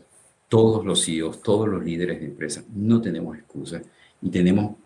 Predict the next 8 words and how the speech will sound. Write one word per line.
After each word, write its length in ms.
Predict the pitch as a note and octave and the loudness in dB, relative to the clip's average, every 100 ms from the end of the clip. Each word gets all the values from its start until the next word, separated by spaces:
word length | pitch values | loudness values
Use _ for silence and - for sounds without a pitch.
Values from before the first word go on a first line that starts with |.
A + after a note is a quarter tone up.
| _ | _
sí, 400 | - A2 G#2+ - - | -2 0 0 -4 -2
una 220 | F#2 E2+ | -2 0
gran 340 | E2+ G#2+ A2+ | 4 6 6
urgencia 640 | A2 - E2+ D#2 - G2+ - - _ _ - | 4 0 -4 -2 -4 -4 -8 -14 _ _ -6
para 180 | E2 | -2
adelantarnos 640 | D#2 D2+ D2 C#2+ D#2 D2 D2+ | 0 -2 -2 -2 -2 -2 -2
en 140 | C#2 | -2
esto. 280 | C2+ - - | -4 -6 -12